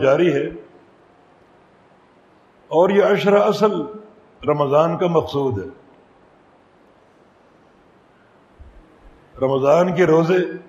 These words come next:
گناہوں کی بخشش کا باعث ہیں، رمضان کا قیام گناہوں کی بخشش کا باعث ہے، اور شب قدر کی عبادت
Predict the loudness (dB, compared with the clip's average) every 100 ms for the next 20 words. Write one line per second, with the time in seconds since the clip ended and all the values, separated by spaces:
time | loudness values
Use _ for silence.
0 | -20 _ _ _ _ _ _ -20 _ _
1 | -16 -4 0 2 2 -2 0 -2 -2 -6
2 | -2 -2 0 0 -2 -6 -10 -14 _ _
3 | _ _ _ _ _ _ _ _ _ _
4 | _ _ _ _ _ _ -6 -4 0 0
5 | 0 -2 -2 0 2 2 0 -6 -12 -20
6 | -20 _ _ _ _ _ -20 _ _ _
7 | _ _ -2 0 2 0 0 0 0 0
8 | -4 -2 0 2 2 0 -2 -8 -10 -20
9 | -20 _ _ _ _ _ _ _ _ _
10 | _ _ _ -20 _ _ _ _ _ _
11 | _ -10 -8 -4 -2 0 0 2 2 2
12 | 2 0 2 2 2 -2